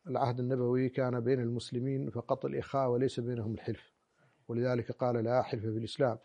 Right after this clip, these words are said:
وأيما حلف كان في الجاهلية لم يزده الإسلام إلا شدة"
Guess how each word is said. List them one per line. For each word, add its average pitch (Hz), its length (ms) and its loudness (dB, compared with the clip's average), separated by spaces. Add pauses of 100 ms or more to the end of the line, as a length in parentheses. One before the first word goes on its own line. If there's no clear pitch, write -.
(600)
وأيما 120 400 2
حلف 113 320 -2
كان 131 180 4
في 113 140 2
الجاهلية 120 720 0 (560)
لم 123 160 -2
يزده 113 340 -2
الإسلام 120 420 -2
إلا 113 180 0
شدة" 107 360 -6